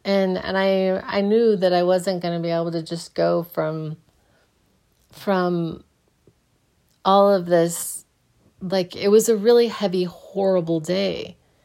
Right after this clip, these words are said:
that I guess I created for God knows what reason. I, I, I, like Abraham Hicks says that this is an indicator of where we are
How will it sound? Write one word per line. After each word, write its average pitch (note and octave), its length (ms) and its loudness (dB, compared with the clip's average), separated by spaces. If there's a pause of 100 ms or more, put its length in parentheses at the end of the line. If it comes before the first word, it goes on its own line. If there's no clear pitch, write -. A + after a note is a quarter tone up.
(380)
that F3 120 4
I F#3+ 140 2
guess G3+ 420 -2
I F#3 220 -2
created G#3+ 520 -4
for E3+ 400 -8 (400)
God G3 280 -4
knows F#3+ 420 0
what F3+ 240 -2
reason. F3+ 420 -6
I, D#3+ 340 -4
I, E3 240 -8 (120)
I, F3+ 320 -2 (2000)
like F#3+ 240 -2 (100)
Abraham A#3+ 460 0
Hicks G3 300 -6
says E3 460 -4
that E3 460 -4
this G#3+ 220 2
is G#3 140 0
an E3+ 120 -2
indicator F3+ 680 -4
of - 240 -8
where F3+ 340 0
we E3+ 280 0
are E3 500 0